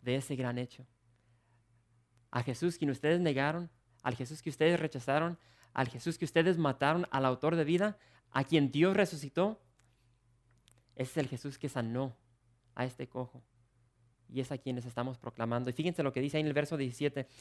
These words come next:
"Mas ahora, hermanos, sé que por ignorancia lo habéis hecho, como también vuestros gobernantes. Pero Dios ha cumplido así lo que había antes anunciado por boca de todos sus profetas, que, que su Cristo había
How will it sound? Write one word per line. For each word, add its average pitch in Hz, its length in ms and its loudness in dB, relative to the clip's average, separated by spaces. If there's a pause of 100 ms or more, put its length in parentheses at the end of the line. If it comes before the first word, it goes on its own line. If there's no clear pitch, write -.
"Mas 151 200 6
ahora, 170 240 10
hermanos, 190 440 8
sé 226 380 4 (240)
que 165 100 8
por 156 200 8
ignorancia 156 680 6
lo 180 80 6
habéis 156 300 6
hecho, 208 340 2 (220)
como 160 180 2
también 156 300 6
vuestros 170 260 4
gobernantes. 165 760 6
Pero 165 220 10
Dios 202 420 6 (260)
ha 180 160 8
cumplido 196 480 4
así 185 420 2 (200)
lo 135 180 2
que 139 100 2
había 151 240 6
antes 175 260 0
anunciado 147 560 2
por 131 160 0
boca 160 300 2
de 135 80 0
todos 156 280 0
sus - 140 -10
profetas, 190 560 2
que, 139 300 0 (280)
que 139 120 0
su 139 160 -4
Cristo 233 480 4 (440)
había 175 540 2